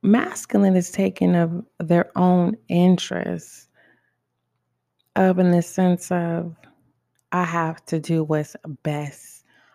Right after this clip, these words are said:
for me," energy.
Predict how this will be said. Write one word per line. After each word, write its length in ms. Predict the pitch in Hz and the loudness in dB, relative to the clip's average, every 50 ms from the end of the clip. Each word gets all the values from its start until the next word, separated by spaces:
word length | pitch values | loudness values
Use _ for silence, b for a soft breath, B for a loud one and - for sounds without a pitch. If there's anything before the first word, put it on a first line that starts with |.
| b b _ - | b b _ -6
for 220 | - 156 147 147 | -4 -2 0 0
me," 680 | 147 147 147 151 151 147 143 147 - 180 - _ _ _ _ _ _ _ _ _ _ _ _ _ | 0 0 0 0 0 0 -2 -4 -8 -12 -16 _ _ _ _ _ _ _ _ _ _ _ _ _
energy. 640 | - 170 147 139 143 147 139 - - 185 175 151 | -6 -6 -4 -4 -6 -10 -12 -14 -16 -18 -18 -18